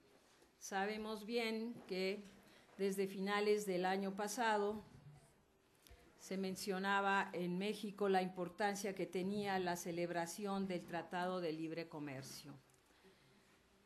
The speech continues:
Todos también conocemos que se han llevado a cabo un número interesante de foros,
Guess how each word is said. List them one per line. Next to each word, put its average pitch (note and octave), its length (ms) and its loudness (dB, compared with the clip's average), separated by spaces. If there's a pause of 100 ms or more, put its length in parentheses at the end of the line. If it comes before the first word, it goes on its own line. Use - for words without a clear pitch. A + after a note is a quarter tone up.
(320)
Todos A3 380 4
también G#3 400 0
conocemos G#3+ 680 -2
que G#3 140 -2
se G3+ 140 -2
han F#3+ 120 -2
llevado F#3 360 2
a F3+ 120 -2
cabo A3 520 2
un F#3+ 200 -4
número F#3+ 380 0
interesante F#3+ 920 0
de F3+ 140 -2
foros, F#3+ 760 -2